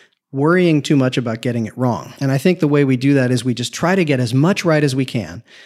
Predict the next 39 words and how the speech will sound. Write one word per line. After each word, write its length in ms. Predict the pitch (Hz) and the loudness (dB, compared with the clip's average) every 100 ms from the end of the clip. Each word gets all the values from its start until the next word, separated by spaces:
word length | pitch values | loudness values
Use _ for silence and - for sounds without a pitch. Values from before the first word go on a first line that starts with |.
| - | -14
knowing 460 | 131 131 156 202 208 | -4 0 2 2 0
that 120 | 175 | -2
we 60 | 151 | -6
can't 260 | - 160 | -4 -4
get 140 | 160 143 | -2 0
everything 340 | 131 120 101 | 0 -2 -4
right, 320 | 82 85 139 - _ - | -6 -6 -6 -8 _ 0
knowing 320 | 147 175 180 | 2 4 2
that 100 | 156 | 2
we 120 | 156 | -2
can 160 | 151 147 | -2 -2
have 360 | 139 135 131 - | 0 -2 -6 -8
a 140 | 131 120 _ _ _ _ - | -10 -10 _ _ _ _ -14
certain 340 | - 196 220 | -6 -2 2
amount 220 | 196 170 | 4 4
of 80 | 151 | 4
influence, 500 | 147 139 143 135 135 | 2 2 0 0 0
but 180 | - 127 | -4 -4
not 160 | 131 123 | -2 -2
a 60 | |
hundred 320 | 98 165 185 175 | 0 0 0 -2
percent 380 | 139 - 104 | -8 -6 -6
influence 560 | 113 113 - 104 107 127 | -6 -8 -8 -6 -4 -4
on 160 | 110 110 | -2 -2
what 240 | 110 - _ _ - | -4 -8 _ _ -6
the 140 | 120 | -2
end 200 | 117 156 | 2 0
product 400 | 160 90 80 - | 0 -4 -8 -14
is. 240 | - 120 - _ - - - | -16 -16 -18 _ -20 -20 -20
So 220 | - 147 | -4 0
if 140 | 139 135 | 2 2
we 100 | 139 | 0
do 340 | 127 135 123 - _ | 2 2 0 -4 _
mostly 520 | 135 135 214 226 214 | 0 4 2 2 -2
good, 400 | 190 160 117 - - _ _ _ - | 2 2 0 -6 -20 _ _ _ -4
we 120 | 123 | -2
should 240 | - 135 | -2 -4
be 160 | 123 117 | -2 -4
okay. 360 | 98 - - | -4 -10 -16